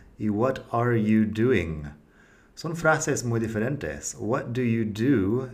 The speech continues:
y "What are you doing?". Te voy a explicar la diferencia.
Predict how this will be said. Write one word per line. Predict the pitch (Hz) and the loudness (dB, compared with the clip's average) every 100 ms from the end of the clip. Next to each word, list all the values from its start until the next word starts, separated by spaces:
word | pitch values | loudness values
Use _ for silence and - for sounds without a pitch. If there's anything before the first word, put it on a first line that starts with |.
| - | -6
y | 98 | -4
"What | 92 104 117 - - | -2 -2 -4 -8 -4
are | 107 110 107 | -2 0 0
you | 101 98 | 0 0
doing?". | 90 101 101 87 76 71 - _ _ _ - - _ _ _ _ | 0 2 2 0 -4 -10 -16 _ _ _ -20 -20 _ _ _ _
Te | - | -6
voy | 107 147 | 0 0
a | |
explicar | 147 - 127 110 113 113 | 0 -2 -4 0 0 2
la | |
diferencia. | 98 98 95 101 101 - 80 78 | 0 0 0 0 0 -2 -4 -6